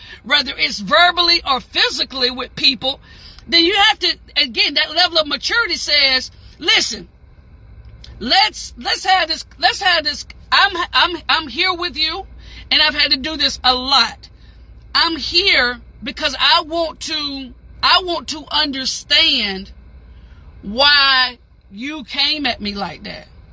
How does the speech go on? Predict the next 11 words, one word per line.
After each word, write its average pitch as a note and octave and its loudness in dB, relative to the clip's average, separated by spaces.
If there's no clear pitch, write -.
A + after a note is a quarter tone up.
For D#4 2
one, C#4 4
my C4 2
alt, D4+ 0
my B3 0
problem, C#4 2
my, A#3+ 2
my B3+ 4
statement, D4+ 0
my C4 2
whatever B3+ 2